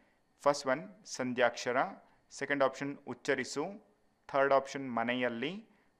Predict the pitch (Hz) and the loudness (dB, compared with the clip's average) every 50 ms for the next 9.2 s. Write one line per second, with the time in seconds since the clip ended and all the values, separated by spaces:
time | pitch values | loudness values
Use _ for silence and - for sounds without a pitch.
0 | _ _ - - 147 147 151 151 - 151 135 127 - - 143 147 156 - - - | _ _ -6 0 2 4 4 4 4 4 4 4 2 -2 -6 -6 -8 -6 -4 -2
1 | 143 127 131 123 131 131 131 127 117 117 107 120 113 104 104 _ _ _ _ _ | -2 0 0 0 0 0 0 -2 -6 -8 -6 -8 -10 -10 -12 _ _ _ _ _
2 | _ _ _ _ _ _ _ _ _ _ _ _ _ - 139 - 151 107 - - | _ _ _ _ _ _ _ _ _ _ _ _ _ -8 -6 -6 -6 -6 -8 -12
3 | _ _ _ _ _ - - 135 131 131 131 139 143 - - - 147 - - 127 | _ _ _ _ _ -2 0 0 2 2 2 0 0 -2 -6 -8 -6 -4 -2 -2
4 | 120 - 147 135 - - 139 143 139 - - 123 - - - 143 175 202 202 - | -2 -2 -4 -4 0 2 2 2 2 0 -4 -6 -6 -6 -8 -8 -8 -10 -12 -16
5 | _ _ _ _ _ _ - 135 143 165 170 165 151 117 101 - - - - - | _ _ _ _ _ _ 4 4 4 6 6 6 6 6 4 0 -6 -14 -10 -6
6 | 131 135 131 135 110 92 - - _ _ - 131 139 135 135 131 135 - - - | -6 -4 -4 -4 -6 -6 -10 -16 _ _ 2 4 4 4 4 2 -2 -6 -6 -4
7 | 123 113 120 120 120 120 - 120 120 120 120 - 147 127 120 117 120 120 117 117 | 0 0 2 2 0 -2 -2 0 0 0 2 0 -4 -6 -6 -6 -6 -4 -2 0
8 | 113 113 113 110 113 113 110 113 123 165 208 247 - _ _ - 110 113 113 113 | 2 2 0 0 -2 -4 -4 -6 -6 -6 -8 -10 -14 _ _ -10 -6 -6 -4 -4
9 | 120 160 214 233 | -4 -6 -10 -12